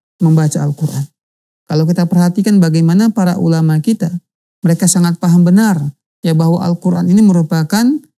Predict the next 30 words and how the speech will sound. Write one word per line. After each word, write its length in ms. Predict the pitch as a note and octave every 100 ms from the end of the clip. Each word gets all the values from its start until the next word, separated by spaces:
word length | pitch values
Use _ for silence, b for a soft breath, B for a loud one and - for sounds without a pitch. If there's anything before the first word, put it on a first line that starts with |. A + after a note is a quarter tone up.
| -
ya 60 | F3+
diturunkan 720 | F3 F3 F3 A#3 A#3 G3+ F#3+
di 80 | F#3
bulan 160 | G3+ C4
suci 240 | - A3+
Ramadan. 480 | F#3 D3+ D3+ C#3+ D3+ _ _ _ -
Allah 160 | E3 G#3
Subhanahu 480 | E3+ E3+ F#3 F3+
wa 160 | E3 D#3+
taala 320 | E3 E3+ E3+
mengatakan, 640 | D#3 D3 D3+ F3 E3+ D#3+ D#3
"Syahrul 400 | F#3+ E3 E3 D#3+
Ramadan 480 | D#3 D#3 F#3+ F3+
alladzi 400 | D#3 D#3+ D#3+ D3+
unzila 560 | - G3+ F3+ E3+ G#3+ F#3
fihi 320 | F3+ G#3+ G3+
al-Quran." 480 | G3 - G3+ G#3 F3 D3 _ _ _ _ _
Bahwa 180 | - D3+
bulan 220 | D3+ E3+ G3
Ramadan 380 | G#3+ A3 G3+ A3
ini 320 | A#3 C#4+ - -
ya, 240 | F3+ G#3+ D4 _ _
bulan 240 | D#3+ E3 F3
Ramadan 320 | F3+ F3+ G3
ini 300 | G#3 C4 D4+
diturunkan 340 | F3+ G#3+ B3+
di 80 | A#3+
dalamnya 320 | G3+ A3+ A3
Al-Quran. 400 | G3 F#3 F3 - C3 _ _ _ _ _ -
Maka 500 | D#3 D3+ F#3 F3+ G#3+